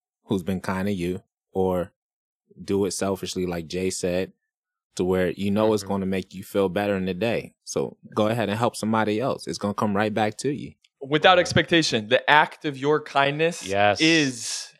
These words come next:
Speaker 3: what you're,
Speaker 1: Mm.
Speaker 3: you're doing. And, uh, you,
Speaker 2: Yeah.
Speaker 3: it's not a transactional thing. So once you do it,
Speaker 2: Yes.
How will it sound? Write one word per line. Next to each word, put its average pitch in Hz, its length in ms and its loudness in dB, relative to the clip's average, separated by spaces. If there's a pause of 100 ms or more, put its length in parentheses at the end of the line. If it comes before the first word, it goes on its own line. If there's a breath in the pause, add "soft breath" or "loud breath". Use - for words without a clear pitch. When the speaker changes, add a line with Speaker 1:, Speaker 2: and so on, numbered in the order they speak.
(120)
Speaker 3:
what 127 640 2 (560)
you're, 131 380 0
Speaker 1:
Mm. 123 100 -4
Speaker 3:
you're 127 140 0
doing. 113 360 -4 (120)
And, 120 220 -8
uh, 113 60 -6
you, 110 220 -10
Speaker 2:
Yeah. 92 280 -6 (120)
Speaker 3:
it's - 160 -12
not 135 140 2
a 165 40 0
transactional 147 840 0
thing. 135 340 -4
So 135 160 -8
once 120 280 -4
you 165 60 -12
do 180 260 2
it, 165 60 6
Speaker 2:
Yes. - 320 -4